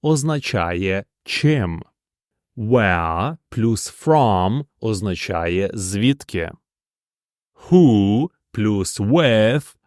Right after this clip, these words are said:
означає з ким. Сьогодні ми навчимося будувати запитання і відповіді за допомогою таких конструкцій. І, звісно, що в цьому нам допоможе моя книга «Тисяча англійських слів».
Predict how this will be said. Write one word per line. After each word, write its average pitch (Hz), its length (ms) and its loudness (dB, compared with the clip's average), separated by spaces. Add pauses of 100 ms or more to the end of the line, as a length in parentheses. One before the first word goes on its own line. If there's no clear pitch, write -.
(120)
означає 95 1080 -2
з - 280 -8
ким. 82 420 -2 (120)
Сьогодні 110 520 4
ми 95 120 2
навчимося 98 680 0
будувати 85 600 0
запитання 90 840 0
і 92 140 2
відповіді 85 720 -2 (240)
за 104 120 2
допомогою 98 640 2
таких 90 340 -2
конструкцій. 104 800 -4 (380)
І, 98 80 0
звісно, 147 640 2
що - 360 -2
в 87 40 -2
цьому 170 640 0
нам 95 280 0
допоможе 107 760 -2
моя 90 380 -2
книга 85 500 -6 (400)
«Тисяча 139 640 2
англійських 98 800 -2
слів». 87 360 -6